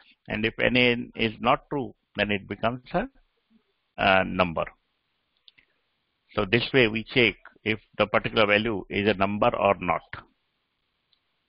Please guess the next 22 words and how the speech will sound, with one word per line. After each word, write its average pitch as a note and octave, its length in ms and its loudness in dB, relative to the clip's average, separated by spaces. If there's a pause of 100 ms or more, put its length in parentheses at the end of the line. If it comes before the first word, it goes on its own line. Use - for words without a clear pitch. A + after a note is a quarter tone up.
(760)
Okay, E2+ 320 -14
this G#2+ 180 -6
is A#2 120 -8
the A2+ 100 2
short A#2 260 0
introduction A2+ 720 0
about G#2 320 0
the - 160 -2 (140)
not F#2+ 320 2
a F#2+ 80 2
number. F#2+ 320 0 (680)
Let's A2+ 180 4 (120)
do A#2+ 100 -2
one G2+ 200 0
more G#2+ 300 -2
thing A2 260 0 (400)
before G#2 300 2
we G#2+ 160 0
s-, - 300 -10
jump G#2+ 280 0
to A2 60 -6
the D3+ 220 0